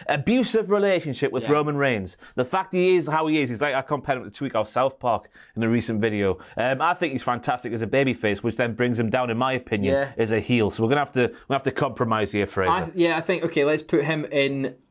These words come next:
Speaker 2: all right.
Speaker 1: We'll put him in all right.
Speaker 2: Because,
Speaker 1: Somewhere
Speaker 2: yeah, as soon
Speaker 1: as a
Speaker 2: as main
Speaker 1: heel.
Speaker 2: event, Jey
Speaker 1: 'Cause he,
Speaker 2: turns on him.
Speaker 1: he can be fantastic as a heel, but it, currently I think he sells the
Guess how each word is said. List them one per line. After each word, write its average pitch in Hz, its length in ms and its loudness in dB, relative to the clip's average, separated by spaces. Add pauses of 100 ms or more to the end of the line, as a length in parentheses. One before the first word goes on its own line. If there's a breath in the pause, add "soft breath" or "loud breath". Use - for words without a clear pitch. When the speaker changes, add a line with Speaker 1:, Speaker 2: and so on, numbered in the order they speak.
(180)
Speaker 2:
all 135 200 2
right. 117 560 -2
Speaker 1:
We'll 127 80 2
put 196 200 0
him 185 80 0
in 180 60 0
all 165 180 4
right. 104 380 0
Speaker 2:
Because, 143 160 -2
Speaker 1:
Somewhere 139 720 2
Speaker 2:
yeah, 156 60 0 (120)
as 143 120 -2
soon 131 80 4
Speaker 1:
as 127 80 2
a 123 60 2
Speaker 2:
as 110 80 -4
main - 100 0
Speaker 1:
heel. 165 80 2
Speaker 2:
event, 139 320 0
Jey 139 180 4
Speaker 1:
'Cause 165 140 2
he, 202 80 2
Speaker 2:
turns 143 200 -2
on 104 120 0
him. 104 200 -10
Speaker 1:
he 151 120 2
can 196 320 0
be 170 80 2
fantastic 123 600 -2
as 107 120 -2
a 104 40 -2
heel, 113 200 2
but 110 120 -2
it, 135 300 -2
currently 185 460 0
I - 60 2
think - 200 -4
he 147 80 -4
sells 170 480 -2
the 151 320 2